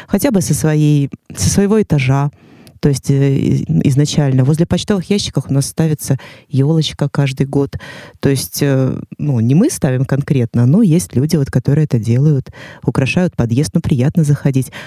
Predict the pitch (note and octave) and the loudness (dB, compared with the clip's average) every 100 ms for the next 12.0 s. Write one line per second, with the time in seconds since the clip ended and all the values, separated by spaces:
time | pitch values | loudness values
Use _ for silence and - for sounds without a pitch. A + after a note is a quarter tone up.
0 | - - C#3 C3 B2 B2 D3+ D#3 - C#3+ | -8 -2 0 0 0 2 2 0 -2 -2
1 | C#3 C3+ B2+ - - - - - - - | 0 0 -2 -4 -4 -8 -18 -4 0 2
2 | - G#3+ G3+ D#3+ E3 D#3 E3 D#3+ D3 E3 | 2 2 2 2 2 2 2 0 0 -2
3 | F#3+ D#3 C3+ D3 C#3 C#3 - - - - | -2 0 0 0 0 -2 -4 -18 -18 -20
4 | - - C#3+ E3 D#3 - E3+ - C3+ - | -6 0 2 4 2 2 0 0 -2 0
5 | F3+ E3+ A#2+ B2+ B2+ B2+ B2+ C#3 F3+ D3+ | 0 2 2 2 0 2 0 0 0 -2
6 | - - B2 A#2+ C#3 C3 E3 G3 F3+ - | 0 2 2 0 0 2 2 4 2 0
7 | D3+ C#3+ D3 C#3+ - - - - - - | 0 2 2 0 0 -4 -4 -8 -20 -4
8 | C3+ B2 A#2+ - F#3+ - F3 D#3 C#3+ C3 | -4 -2 -2 -2 -2 0 0 0 0 -2
9 | B2 - - F3 - D#3+ D3 C#3 - - | -2 -4 -2 -2 -2 0 2 0 -2 -12
10 | - - - G3 - A3 - - G3+ G3 | -20 -20 -4 -2 0 -2 -2 0 0 2
11 | G#3 B3+ A#3 A3+ A#3 A#3 A#3+ D3+ B2+ | 2 2 2 0 0 2 2 0 -2